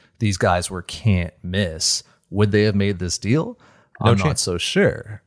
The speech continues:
Speaker 1: right? And that's where you have to have faith in your evaluation, because you could be wrong about that, right? Like, you know, it's just like with,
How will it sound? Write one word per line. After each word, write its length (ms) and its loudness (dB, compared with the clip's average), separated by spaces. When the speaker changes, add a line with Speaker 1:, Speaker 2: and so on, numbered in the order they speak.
Speaker 1:
right? 480 0
And 180 -6
that's 220 -2
where 80 0
you 100 0
have 140 0
to 80 0
have 140 0
faith 280 -4
in 60 -4
your 120 -4
evaluation, 760 0
because 400 -6
you 200 -4
could 220 0
be 140 0
wrong 400 -2
about 380 -2
that, 300 -12
right? 260 0
Like, 160 -8
you 80 -6
know, 160 2
it's 140 0
just 160 -6
like 200 0
with, 240 -2